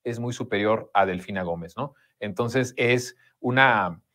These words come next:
aberración lo que está diciendo Fernando, eh, y que es muy propio del pensamiento no solo de Fernando, Gracia, y es ahí donde creo que es importante traer la concientización, ¿no?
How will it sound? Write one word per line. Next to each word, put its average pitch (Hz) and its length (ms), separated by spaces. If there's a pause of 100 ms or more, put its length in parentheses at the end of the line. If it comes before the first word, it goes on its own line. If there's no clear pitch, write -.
(160)
aberración 117 720
lo 120 80
que - 80
está 123 160
diciendo 117 360
Fernando, 110 760 (360)
eh, 98 840
y 113 160
que - 100
es 160 100
muy 214 100
propio 180 600
del 123 280
pensamiento 131 560
no 165 100
solo 170 260
de 139 120
Fernando, 120 580
Gracia, 98 480 (260)
y 123 140
es 131 140
ahí 139 220
donde 143 280
creo 127 320
que 107 220
es 113 160
importante 123 800 (320)
traer 110 300
la 135 120
concientización, 110 1000
¿no? 160 260